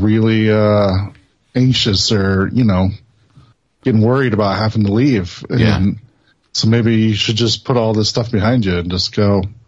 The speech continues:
Speaker 1: So we have this great scene where the, he go, Hopper goes to the bowling alley and Nikki's in there and he's just sort of, like, cleaning out his, I don't know if he's cleaning out, like, his personal space or whatever. He's got, like, a box full of stuff and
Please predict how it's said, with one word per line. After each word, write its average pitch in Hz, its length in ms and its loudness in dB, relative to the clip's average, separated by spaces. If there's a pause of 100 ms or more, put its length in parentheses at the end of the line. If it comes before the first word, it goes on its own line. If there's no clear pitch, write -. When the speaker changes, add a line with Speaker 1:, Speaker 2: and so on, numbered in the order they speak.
(440)
Speaker 1:
So 147 120 0
we 180 60 2
have 214 100 0
this 170 140 -2
great 170 260 -2
scene 165 320 0
where 120 340 0
the, 131 400 -6
he 131 120 0
go, 143 240 -2 (180)
Hopper 139 360 -2
goes 147 280 0
to 143 80 -2
the 127 60 -2
bowling 127 340 -2
alley 98 300 -4
and 107 240 -2 (500)
Nikki's 131 380 0
in 185 160 0
there 127 260 0
and 143 80 2
he's 135 180 2
just - 240 -2
sort 151 220 0
of, 139 80 -2
like, 123 260 -4
cleaning 135 380 0
out 131 240 0
his, 120 460 -2 (720)
I - 0 -
don't - 20 -20
know 254 60 0
if 220 60 0
he's 151 80 0
cleaning 165 320 0
out, 160 160 -2
like, 131 100 -2
his 113 160 -2
personal 143 840 -2
space 151 440 -2
or 165 60 2
whatever. 165 180 0
He's 160 120 0
got, 165 80 0
like, 151 100 -2
a 131 60 -2
box 110 340 -4
full 123 180 -2
of 120 80 0
stuff 123 520 -2
and 87 380 -6